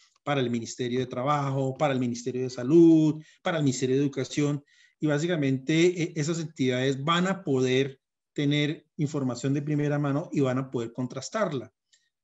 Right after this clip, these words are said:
Eh, es por ello que resulta extremadamente importante que cuando registremos esa información sea, eh, ciento por ciento,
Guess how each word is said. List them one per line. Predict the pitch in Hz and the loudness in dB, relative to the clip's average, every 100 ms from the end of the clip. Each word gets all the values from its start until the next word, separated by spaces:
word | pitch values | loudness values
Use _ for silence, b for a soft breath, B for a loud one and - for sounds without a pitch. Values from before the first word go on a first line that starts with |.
| _ - | _ -2
Eh, | 127 120 123 | 0 0 -2
es | 151 | -6
por | - 180 175 | 2 6 6
ello | 160 170 180 180 - | 6 6 2 -2 -10
que | - 127 | -6 -6
resulta | 123 123 120 143 151 160 | -4 -8 -4 -2 -2 -4
extremadamente | 151 123 135 120 131 139 139 | -6 -8 -8 -4 -2 -2 -2
importante | 143 143 143 127 135 | -4 -4 -4 -4 -4
que | 135 | -8
cuando | - 139 120 117 123 | -6 -4 -4 -6 -4
registremos | 143 123 - - 220 170 | -4 -4 -6 -4 -2 -2
esa | 143 143 | -4 -4
información | 135 127 117 - 120 120 _ _ _ _ | -4 -4 -6 -6 -6 -8 _ _ _ _
sea, | - 139 135 139 147 151 156 156 | -10 -4 0 2 2 0 -2 -2
eh, | 135 127 120 113 - | 0 2 0 -4 -12
ciento | - - 165 156 160 | -16 -2 0 0 -2
por | 165 123 | -6 -6
ciento, | - 131 123 147 147 143 | 0 0 0 -2 0 -2